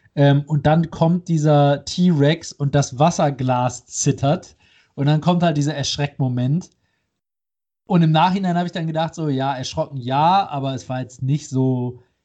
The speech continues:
Herzkammerflimmern oder sowas, ne? Also, ähm, aber es, also ich erinnere mich noch ganz genau dran, dass das,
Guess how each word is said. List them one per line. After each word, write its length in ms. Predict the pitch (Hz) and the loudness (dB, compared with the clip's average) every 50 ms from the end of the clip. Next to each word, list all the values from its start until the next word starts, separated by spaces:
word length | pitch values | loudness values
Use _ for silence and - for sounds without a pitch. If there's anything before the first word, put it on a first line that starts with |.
| _ _ | _ _
Herzkammerflimmern 1080 | - - 160 160 - - - 139 143 131 131 123 117 - - 135 127 123 123 120 117 117 | -10 -8 -8 -8 -8 -8 -4 -2 -2 0 0 -2 -4 -2 -2 0 0 0 -2 -4 -4 -4
oder 220 | 120 120 120 123 | -4 -4 -4 -4
sowas, 340 | 113 120 117 117 117 110 - | -4 -4 -2 -2 -4 -4 -4
ne? 180 | 135 139 156 165 | -2 -2 -2 -2
Also, 540 | 143 139 131 123 127 127 123 123 123 127 123 - _ _ - _ _ _ _ - | -2 -4 -4 -2 -2 -2 -2 -2 -4 -6 -8 -16 _ _ -20 _ _ _ _ -6
ähm, 640 | 147 139 135 131 131 127 127 127 123 123 123 120 123 - _ _ - | -2 0 2 2 2 0 -2 -6 -8 -8 -8 -10 -12 -14 _ _ -4
aber 180 | 156 151 151 147 | -2 2 2 2
es, 240 | 135 131 - - | 0 -2 -8 -16
also 240 | - - 160 143 147 | -10 -8 -6 -4 -4
ich 160 | 156 156 - | -4 -4 -4
erinnere 220 | 175 165 180 214 208 | -2 -2 -2 -2 -2
mich 120 | 190 151 | -4 -2
noch 200 | 180 170 - - | -2 -4 -4 -2
ganz 360 | - 165 175 208 226 208 - | 0 0 0 0 -2 -6 -8
genau 320 | - 180 170 165 165 175 180 | -6 -2 0 2 2 2 2
dran, 240 | 175 151 156 156 156 | 2 0 -2 -2 0
dass 160 | 151 147 147 | -4 -6 -6
das, 440 | - - 143 143 - - - - | -4 -4 -4 -4 -4 -8 -12 -12